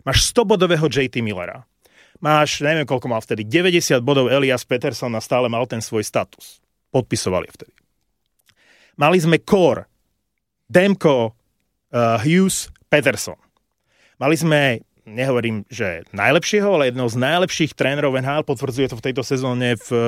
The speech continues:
vo Philadelphii, vyhral Jacka Adams, eh, Jack Adams Trophy. Boli tam ďalší mladí hráči, proste akože na vzostupe. Eh,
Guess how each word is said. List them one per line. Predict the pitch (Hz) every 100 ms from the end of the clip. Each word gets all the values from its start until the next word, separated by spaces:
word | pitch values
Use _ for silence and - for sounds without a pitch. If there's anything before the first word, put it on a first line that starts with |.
| 117 117 113
vo | 117 123
Philadelphii, | 165 165 135 - 123 117
vyhral | 120 120
Jacka | 113 120 123 113
Adams, | 131 131 113 -
eh, | 127 110 107 110 98
Jack | 113 113 135
Adams | 151 123 -
Trophy. | - - - _ _ - - _
Boli | 139 151
tam | 170 151
ďalší | 170 185 185 165
mladí | 151 156 151
hráči, | 143 139 139 -
proste | 120 131 - 123
akože | 120 113
na | 113 117
vzostupe. | 120 120 - 98 - 82
Eh, | _ - _ _ 117